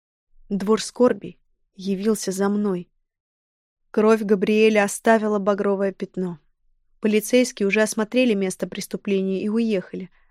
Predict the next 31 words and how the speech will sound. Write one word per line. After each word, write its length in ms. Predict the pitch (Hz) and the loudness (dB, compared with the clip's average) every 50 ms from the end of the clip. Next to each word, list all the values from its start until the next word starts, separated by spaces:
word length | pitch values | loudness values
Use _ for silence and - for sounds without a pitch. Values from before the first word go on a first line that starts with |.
| _ | _
оградив 480 | - 208 202 196 196 196 190 202 196 - | -6 -4 0 2 2 2 2 2 -2 -2
его 220 | - 196 190 190 | -2 -2 0 0
лентой 360 | 196 190 196 220 233 - 190 180 | 0 0 0 -2 0 -2 -4 -4
от 100 | - - | -2 -4
любопытных 540 | 190 180 190 185 - 185 - - 185 - | -2 0 0 -2 -2 -6 -6 -6 -8 -6
пешеходов 560 | - 190 185 - 202 - - - 233 214 185 - | -4 -4 -4 -4 -4 -6 0 0 2 2 2 0
до 140 | 190 190 | 0 -2
тех 300 | 190 - - 247 247 - | -2 0 -2 -4 -4 -4
пор, 220 | _ - 185 - _ _ - - - - | _ -12 -12 -12 _ _ -20 -20 -18 -4
пока 240 | - 208 202 - 214 | -4 -4 0 2 2
муниципальные 680 | 214 220 220 214 208 - 233 - 226 220 220 214 214 208 | 2 2 2 0 -2 -4 -4 2 2 2 2 2 0 -2
службы 400 | - - 233 240 247 233 202 202 | -4 -2 0 0 0 2 0 0
не 120 | 196 190 | 0 0
отмоют 380 | 190 - - 214 208 208 202 - | -2 -2 -2 -2 -2 -2 -2 -4
кровь 240 | - - 202 190 - | -4 -2 -2 -2 -2
с 100 | - - | -6 -8
мостовой. 540 | 175 175 - - 180 175 185 180 180 - _ _ _ _ _ _ _ _ _ _ _ _ _ _ _ - | -8 -10 -6 -6 -6 -6 -6 -8 -10 -12 _ _ _ _ _ _ _ _ _ _ _ _ _ _ _ 0
Волна 300 | 208 214 220 220 233 233 | 2 4 4 4 2 2
грусти 360 | 220 240 247 226 - - - | 2 2 0 0 -2 -2 -4
нахлынула 560 | 190 190 185 - - 208 202 196 190 190 190 | -2 -2 -2 0 0 0 2 2 2 0 0
на 100 | 190 190 | 0 0
меня 280 | 185 190 190 190 185 180 | -2 -2 -2 -2 -4 -4
при 120 | - - | -4 -4
воспоминании 680 | 185 185 180 - - 190 190 190 190 190 185 180 185 185 | -4 -4 -4 -4 -4 -2 -2 -2 -2 -2 -2 -2 -2 -4
о 100 | 185 185 | -4 -6
теле 260 | - - 190 185 185 | -4 -2 -2 -2 -2
Габриэля, 600 | 185 190 175 190 196 196 196 208 214 190 175 165 | -4 -4 -6 -4 -2 -2 0 0 0 -2 -4 -4
лежавшем 540 | 170 180 185 180 190 180 - - - 190 185 | -4 -4 -4 -2 -2 -4 -4 -4 -6 -6 -6
здесь 260 | 180 185 185 - - | -4 -4 -6 -4 -4
в 40 | 196 | -6
одиночестве. 720 | 185 190 190 190 185 180 - - - - - - 190 | -4 -2 -2 -2 -2 -4 -6 -10 -14 -14 -14 -18 -20